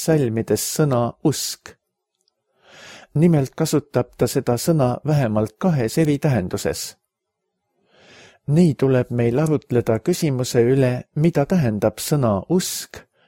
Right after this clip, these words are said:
ja eriti veel usk Jeesusesse. Tähtis on vahet teha neil kahel viisil, kuidas Jaakobus räägib usust. See vahetegemine aitab ka mõista,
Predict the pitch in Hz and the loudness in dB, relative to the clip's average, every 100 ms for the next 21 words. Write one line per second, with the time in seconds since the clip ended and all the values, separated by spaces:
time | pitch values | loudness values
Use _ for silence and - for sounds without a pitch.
0 | _ - 123 104 135 160 - 139 120 127 | _ 0 2 4 2 0 0 2 4 2
1 | 123 123 - 160 - - 175 127 95 98 | 2 -2 0 0 0 0 4 4 2 -4
2 | 92 - - - - _ _ _ _ _ | -4 -6 -6 -6 -6 _ _ _ _ _
3 | _ _ _ _ _ _ - - - _ | _ _ _ _ _ _ -20 -20 -20 _
4 | 165 156 - 131 147 135 170 156 117 _ | -2 -2 -2 -2 -2 -2 0 0 -2 _
5 | 131 113 104 123 110 107 151 120 98 95 | 0 0 0 0 0 0 0 2 0 2
6 | 151 143 120 110 113 - 127 117 104 113 | 2 4 2 0 -2 2 2 2 0 0
7 | 131 160 117 - 117 120 135 135 147 - | 0 0 -4 -2 -2 -2 -2 -2 -2 0
8 | 143 101 - - - - _ _ _ _ | -2 -2 -6 -10 -14 -20 _ _ _ _
9 | _ - - - - - 170 131 113 165 | _ -20 -20 -20 -12 0 2 4 2 0
10 | 156 135 135 127 117 117 117 147 143 - | 0 0 0 0 0 0 0 0 0 -4
11 | - - 110 143 160 - - 131 | -4 -2 0 0 0 -2 -2 -2